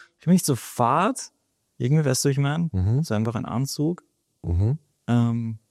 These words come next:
Speaker 1: es muss schon noch irgendwie statementmäßig sein.
Speaker 2: <laughs> Zehn Clouds-Kostüme.
Speaker 1: <laughs> Weil, weil was hast du angehabt beim, beim letztes Jahr?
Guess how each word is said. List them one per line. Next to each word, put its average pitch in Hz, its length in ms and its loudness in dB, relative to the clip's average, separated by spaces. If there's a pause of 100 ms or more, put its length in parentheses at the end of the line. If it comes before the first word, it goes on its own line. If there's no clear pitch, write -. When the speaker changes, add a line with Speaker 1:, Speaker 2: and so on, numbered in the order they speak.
(220)
Speaker 1:
es - 120 -18
muss 135 160 -2
schon 175 160 0
noch 170 140 -2
irgendwie 147 680 -2
statementmäßig 107 960 -2
sein. 98 380 2
Speaker 2:
<laughs> - 20 -2
Zehn 92 300 2
Clouds-Kostüme. 95 800 0
Speaker 1:
<laughs> - 60 -10 (3000)
Weil, 113 160 -2
weil 120 160 4
was 131 180 0
hast 151 180 0
du 165 100 0
angehabt 151 400 -2
beim, 135 380 -2
beim 123 280 -2
letztes 120 460 -6
Jahr? 127 340 -4